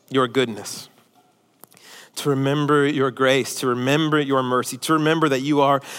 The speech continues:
the Lord, not just of spiritual things, but you're the Lord of all things. Re-, help us to remember to be truly spiritual is to care about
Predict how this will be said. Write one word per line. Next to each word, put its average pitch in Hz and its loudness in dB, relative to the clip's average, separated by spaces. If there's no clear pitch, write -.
the 156 4
Lord, 160 4
not 180 6
just 196 -2
of 175 0
spiritual 190 2
things, 139 -2
but 139 -2
you're 156 2
the 165 4
Lord 156 4
of 151 2
all 165 6
things. 101 -12
Re-, 175 0
help 170 0
us - -2
to 165 -2
remember 147 2
to 139 -6
be 135 -2
truly 160 0
spiritual 131 -4
is - -8
to 131 -8
care 131 0
about 113 -2